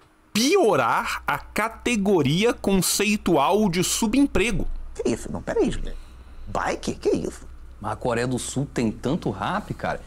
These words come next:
Speaker 3: que corre o risco de você fazer um pedido e você mesmo ter que entregar. E ainda por cima o rap te multar por você ter comido seu próprio lanche.
Speaker 1: Na Coreia do Sul tem tanto rap, isso é verdade.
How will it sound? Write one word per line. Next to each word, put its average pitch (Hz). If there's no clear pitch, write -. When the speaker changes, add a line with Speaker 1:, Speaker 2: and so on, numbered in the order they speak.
Speaker 3:
que -
corre 185
o 175
risco 156
de 160
você 160
fazer 127
um 233
pedido 131
e 147
você 139
mesmo 302
ter 302
que 302
entregar. 294
E 143
ainda 196
por 196
cima 277
o 330
rap 214
te -
multar 254
por 294
você 349
ter 294
comido 226
seu 254
próprio 294
lanche. 196
Speaker 1:
Na 127
Coreia 135
do 127
Sul 131
tem 127
tanto 131
rap, 101
isso -
é 127
verdade. 127